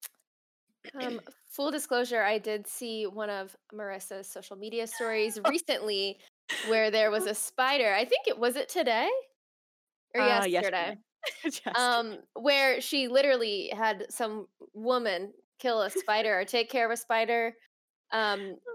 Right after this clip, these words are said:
Speaker 1: so I'm gonna say me. I mean, I'm not, I get nervous when they're fast. Um,
Speaker 2: Well, this thing wa-, that thing was big. It
Speaker 1: See,
Speaker 2: was
Speaker 1: but
Speaker 2: big,
Speaker 1: was
Speaker 2: it
Speaker 1: he
Speaker 2: was also fast.
Speaker 1: fast?
Speaker 2: Oh, yes, yes. They, it was
Speaker 1: Okay.
Speaker 2: bold.
Speaker 1: Fast,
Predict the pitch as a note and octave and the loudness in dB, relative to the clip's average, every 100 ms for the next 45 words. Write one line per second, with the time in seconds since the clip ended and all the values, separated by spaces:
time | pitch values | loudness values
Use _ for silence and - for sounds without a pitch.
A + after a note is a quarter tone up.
0 | A4 A4 C4 A3+ B3+ G4 A#4 G4+ - C4 | -8 -2 2 4 4 2 2 0 2 2
1 | A#3 G3+ G#3 G#3+ F3+ A3+ A#3 - B3 D4 | 2 -2 -4 -2 0 0 0 2 0 2
2 | D#4+ D#4+ D#4 - B3+ C#4 D4 C#4 - - | 2 2 0 -2 0 0 0 -4 -6 -6
3 | C#4+ C#4+ D4 C#4+ - C4 B3+ A#3 G#3 G#3+ | -4 -2 -2 -4 -4 -2 -2 -4 -6 -8
4 | - A3+ B3+ C#4 - - - - - G#3+ | -8 -4 -4 -6 -10 -14 -16 -20 -12 -8
5 | G3 F#3+ F#3 F#3+ _ _ - B3 C4 G#3 | -4 -4 -6 -12 _ _ -4 -2 -2 -2
6 | F3 F#3 G3 G3 D#3 D#3+ D3+ - A#2+ B2 | -2 0 0 -2 -8 -12 _ -10 -10 -10
7 | C#3 _ _ _ _ _ _ _ - E4 | -18 _ _ _ _ _ _ _ -2 0
8 | D4 C#4 C#4 E4+ G3+ F#3+ A#3+ G3+ A3 F#4+ | 2 4 4 4 2 2 2 2 2 0
9 | A4+ - - C4+ G3 D#3 - - G3 - | -2 -6 0 4 4 2 -6 -2 -2 -2
10 | - - A3+ C4+ G#3+ A3 F#3 C#3+ C#3+ - | -6 -2 2 4 4 4 2 0 -2 -10
11 | _ _ _ _ _ _ - G4 G#4 - | _ _ _ _ _ _ 2 2 2 -4